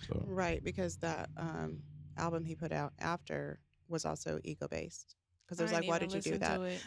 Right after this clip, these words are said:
Speaker 2: I didn't either, but the fact that
Speaker 3: Oh.
Speaker 2: he did it,
Speaker 3: Yeah.
Speaker 2: and then everything that was being talked about, about it was, like, how he was sounding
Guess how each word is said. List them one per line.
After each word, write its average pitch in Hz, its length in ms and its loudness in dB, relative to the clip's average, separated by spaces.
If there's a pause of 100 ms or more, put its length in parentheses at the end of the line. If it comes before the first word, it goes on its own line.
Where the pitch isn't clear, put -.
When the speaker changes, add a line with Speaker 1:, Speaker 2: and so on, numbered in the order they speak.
Speaker 2:
I 208 120 6
didn't 240 220 2
either, 196 320 4
but 175 200 4
the 214 60 0
fact 196 280 4
that 185 100 4
Speaker 3:
Oh. - 20 2
Speaker 2:
he 185 280 0
did 202 280 6
it, 143 240 2 (160)
Speaker 3:
Yeah. 185 540 0
Speaker 2:
and 165 240 2
then 165 400 2
everything 175 340 0
that 165 180 0
was 156 140 -6
being 156 180 -2
talked 170 280 -2
about, 160 260 0
about 151 300 2
it 160 100 0
was, - 140 -6
like, 151 280 0
how 160 280 -2 (160)
he 170 260 -10 (220)
was 165 100 -2
sounding 165 460 2